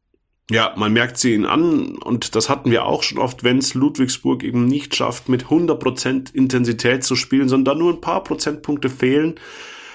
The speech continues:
dann wird ihr Spiel schon weniger effektiv und das haben die Niners gut genutzt. Das war nämlich ein,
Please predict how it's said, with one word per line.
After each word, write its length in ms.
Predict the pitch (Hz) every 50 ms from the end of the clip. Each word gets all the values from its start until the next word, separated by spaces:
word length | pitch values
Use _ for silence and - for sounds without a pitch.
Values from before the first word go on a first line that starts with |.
| - - _ _ _ _ _ -
dann 200 | - 113 113 110
wird 220 | 135 160 156 -
ihr 120 | 139 139
Spiel 380 | 127 131 - - - 135 156 170
schon 300 | 156 - 147 135 123 107
weniger 360 | 120 123 143 143 135 139 123
effektiv 640 | - 120 117 - 123 120 - - - 151 160 156 156
und 160 | 135 123 127
das 400 | 113 123 - - - - - _ - - - - - - - -
haben 160 | - 120 139
die 80 | 135 127
Niners 520 | 120 107 90 98 123 135 127 117 - -
gut 180 | - 123 - -
genutzt. 280 | - 113 127 127 127
Das 140 | 101 90 -
war 100 | 90 87
nämlich 360 | 107 117 117 113 107 - -
ein, 340 | 104 98 98 98 - - -